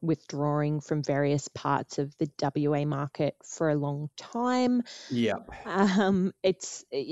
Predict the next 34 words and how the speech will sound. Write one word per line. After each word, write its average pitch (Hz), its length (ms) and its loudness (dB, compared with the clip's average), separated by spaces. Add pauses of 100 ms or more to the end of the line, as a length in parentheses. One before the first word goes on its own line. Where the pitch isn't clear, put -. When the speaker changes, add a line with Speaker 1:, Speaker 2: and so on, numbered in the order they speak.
Speaker 1:
and, 214 260 4
and 277 260 2
in 381 120 2
a 277 60 4
way 180 320 4
that's 185 220 0
sort 175 200 4
of 160 100 0
been 170 160 2
reflected 160 560 0
in 156 140 2
a 147 60 -2
tightening 156 440 -2
of 139 100 -6 (220)
rental 170 320 0
markets 247 460 0
as 180 180 0
well. 294 400 0 (680)
Uh, 190 220 4 (140)
interestingly, 196 1120 4 (460)
at 190 100 -4
the 196 80 2
start 180 520 2
of 190 140 2
twenty 175 340 0
twenty, 175 680 -2 (300)
we 190 140 2
did 240 340 0
start - 380 2
to - 100 -6
see 165 260 0
this 156 240 -2
period 165 680 2
where 156 520 2